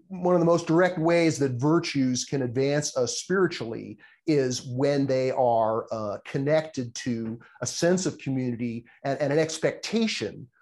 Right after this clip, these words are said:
and, and an admiration. In other words, there's being virtuous, of course, according to Aristotle and, and many latter day, uh, uh, virtues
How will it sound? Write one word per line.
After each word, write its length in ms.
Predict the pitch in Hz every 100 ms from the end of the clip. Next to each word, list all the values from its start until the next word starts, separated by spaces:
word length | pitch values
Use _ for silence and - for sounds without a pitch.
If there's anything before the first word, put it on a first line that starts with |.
| _ 151
and, 180 | 151
and 200 | 156 147
an 200 | 143 151
admiration. 840 | 151 165 165 151 151 202 220 - - -
In 140 | 151
other 100 | 170
words, 300 | 170 156 156
there's 340 | 147 151 147 - - _ 143
being 320 | 196 247 220
virtuous, 640 | 156 190 226 165 123 120 156
of 140 | 139
course, 500 | 143 135 139 - - - 156 - 123
according 360 | 139 165 147 139
to 80 |
Aristotle 760 | 127 131 131 - 123 127 175 135
and, 120 | 123
and 200 | 127 123
many 360 | 131 135 135 123 135 -
latter 460 | 139 131 135 135
day, 500 | 123 123 123 123 123 123
uh, 280 | 120 117 113 - _ -
uh, 160 | 117
virtues 880 | 117 131 139 - 131 123 120 - -